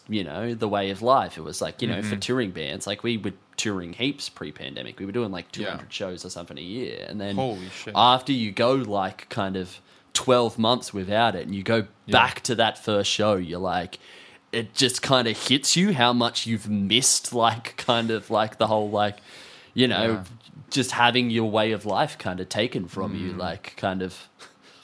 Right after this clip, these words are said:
Speaker 1: just overnight, essentially. <laughs>
Speaker 2: Have you done, have you played a show since?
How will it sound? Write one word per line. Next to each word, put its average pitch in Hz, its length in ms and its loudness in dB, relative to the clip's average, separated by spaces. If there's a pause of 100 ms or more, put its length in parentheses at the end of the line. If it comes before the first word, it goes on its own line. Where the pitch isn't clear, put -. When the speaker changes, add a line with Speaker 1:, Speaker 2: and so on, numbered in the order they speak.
(720)
Speaker 1:
just - 260 -6
overnight, 110 680 4
essentially. 120 840 0
<laughs> - 460 -20
Speaker 2:
Have 127 160 4
you 139 120 4
done, 117 340 4
have 101 340 -8
you 107 120 0
played 113 280 4
a 110 60 2
show 113 240 2
since? 120 460 -6